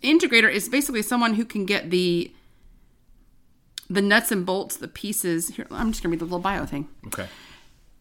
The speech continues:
Speaker 1: Visionaries have groundbreaking ideas. Integrators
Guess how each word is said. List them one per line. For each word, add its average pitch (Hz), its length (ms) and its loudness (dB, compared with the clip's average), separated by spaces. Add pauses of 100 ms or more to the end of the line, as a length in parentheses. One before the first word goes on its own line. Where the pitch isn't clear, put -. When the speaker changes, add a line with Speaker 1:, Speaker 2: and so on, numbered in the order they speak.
(180)
Speaker 1:
Visionaries 214 760 6
have 190 220 0
groundbreaking 220 680 4
ideas. 165 640 -2 (140)
Integrators 165 600 4